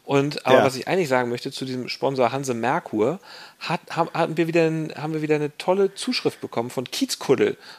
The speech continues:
Speaker 1: von Sankt Pa-,
Speaker 2: Ja.
Speaker 1: Eig-, eigentlich müsste der was zu dir sein. Äh,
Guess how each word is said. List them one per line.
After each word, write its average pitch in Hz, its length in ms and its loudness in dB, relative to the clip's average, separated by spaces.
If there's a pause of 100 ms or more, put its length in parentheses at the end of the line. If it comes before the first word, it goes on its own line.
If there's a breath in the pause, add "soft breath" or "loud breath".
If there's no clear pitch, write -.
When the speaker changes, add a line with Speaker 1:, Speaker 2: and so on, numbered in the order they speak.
Speaker 1:
von 139 160 -4
Sankt 135 200 0
Pa-, - 60 4
Speaker 2:
Ja. 147 160 8
Speaker 1:
Eig-, - 100 4
eigentlich 220 280 4
müsste 180 260 -2
der 151 140 8
was 147 120 0
zu - 80 -6
dir 180 160 0
sein. 127 400 2
Äh, - 320 -4